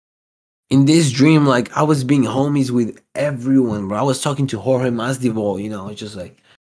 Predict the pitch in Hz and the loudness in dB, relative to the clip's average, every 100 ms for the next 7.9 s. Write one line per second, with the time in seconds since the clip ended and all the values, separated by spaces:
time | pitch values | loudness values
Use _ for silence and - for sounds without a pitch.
0 | _ 143 151 147 139 135 - 170 165 165 | _ 0 2 4 4 2 2 2 4 6
1 | 156 143 131 123 127 135 - 135 131 110 | 6 6 6 6 4 0 -2 0 0 0
2 | 117 135 117 101 104 104 101 92 - _ | 0 2 0 -4 -8 -6 -6 -8 -12 _
3 | - _ _ - 143 156 139 123 135 117 | -20 _ _ -2 2 4 4 6 4 4
4 | 147 131 92 127 120 107 101 92 98 98 | 2 0 2 2 2 -2 -2 -4 -4 -4
5 | 98 85 - 92 92 101 92 87 80 80 | -6 -8 -8 -8 -6 -6 -6 -8 -10 -14
6 | 80 95 87 95 95 87 98 92 87 92 | -10 -8 -6 -4 -6 -6 -6 -6 -8 -10
7 | 82 80 107 98 98 85 85 80 | -12 -10 -8 -8 -10 -12 -16 -16